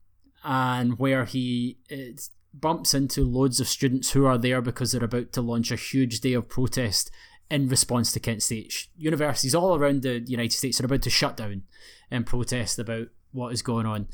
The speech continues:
And Nixon takes his butler to visit the Lincoln Memorial at four A M in the morning or something, five A M.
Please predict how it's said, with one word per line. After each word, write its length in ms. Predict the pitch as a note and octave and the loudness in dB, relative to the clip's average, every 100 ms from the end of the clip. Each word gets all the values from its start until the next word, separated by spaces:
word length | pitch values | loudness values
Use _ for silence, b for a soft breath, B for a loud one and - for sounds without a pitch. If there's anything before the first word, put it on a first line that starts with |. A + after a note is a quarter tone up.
| B B B B B - | B B B B B -4
And 200 | D#3 D3+ | 2 4
Nixon 440 | F3 G3+ - E3+ C#3 | 4 4 4 4 12
takes 260 | - - | 12 12
his 120 | C3+ | 2
butler 360 | A#2 C3+ - C3 | 2 2 2 2
to 140 | - B2 | 4 6
visit 280 | A2+ A#2+ | 4 2
the 160 | B2 A#2 | 2 2
Lincoln 300 | A2+ A2+ B2+ | 2 2 2
Memorial 380 | A#2+ A#2 A2+ G#2 | 4 4 2 -2
at 80 | - | 0
four 260 | D#3 D#3+ | 4 6
A 100 | C#3 | 6
M 120 | A#2+ | 6
in 60 | A#2 | 6
the 60 | G#2+ | 6
morning 340 | G2 G2 G2 | 2 0 0
or 60 | G2 | 0
something, 320 | A#2 A2 A2+ | -2 -2 -2
five 280 | B2 C3 A2 | 0 0 0
A 100 | G2+ | -2
M. 160 | F#2+ | -4